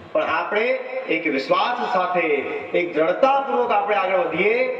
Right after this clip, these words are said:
તો આપણને બાધક ન થાય. એક વાત સમજો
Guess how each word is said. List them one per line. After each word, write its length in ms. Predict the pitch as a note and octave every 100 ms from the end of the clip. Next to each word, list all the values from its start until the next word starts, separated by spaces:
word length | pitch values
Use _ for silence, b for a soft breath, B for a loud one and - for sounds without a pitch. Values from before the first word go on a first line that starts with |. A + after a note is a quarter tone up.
| - - E3+
તો 120 | F3
આપણને 580 | E3+ - - D#3+ E3+ -
બાધક 500 | C3 A#2+ A#2+ - G#2
ન 120 | F#2+
થાય. 1400 | A2 - - - - - - - - - - - - -
એક 100 | D#3
વાત 160 | F#3 F#3
સમજો 600 | F#3+ G#3+ F#3+ D3 -